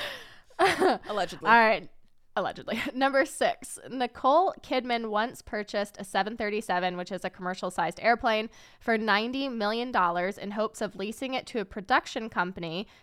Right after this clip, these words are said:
Speaker 1: to use in the filming of movies and T V.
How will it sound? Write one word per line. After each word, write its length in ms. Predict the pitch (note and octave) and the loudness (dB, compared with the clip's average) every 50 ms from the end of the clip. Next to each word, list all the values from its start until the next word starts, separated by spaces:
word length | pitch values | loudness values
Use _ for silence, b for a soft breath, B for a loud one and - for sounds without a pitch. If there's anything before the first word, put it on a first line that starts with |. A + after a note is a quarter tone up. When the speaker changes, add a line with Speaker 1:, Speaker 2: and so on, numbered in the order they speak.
| b - | b -8
Speaker 1:
to 120 | - C4 | -6 -4
use 380 | A3+ G#3+ A3 A3+ A3+ A#3 A3+ G#3+ | -4 -2 -4 -4 -4 -6 -6 -6
in 160 | - G#3 G3+ | -6 -6 -4
the 80 | F#3+ | -6
filming 400 | F#3+ - G3+ G3 G3+ G3+ G3 F#3+ | -6 -4 -4 -4 -2 -2 -4 -4
of 100 | F#3 F#3 | -4 -4
movies 280 | F#3 F3+ F3 E3+ F#3+ F#3+ | -4 -6 -6 -4 -6 -6
and 160 | F#3 F3 F#3 | -6 -8 -8
T 140 | - G#3 E3+ | -8 -8 -6
V. 340 | F#3+ A3 G3+ D3 - - - | -4 -4 -4 -4 -6 -10 -14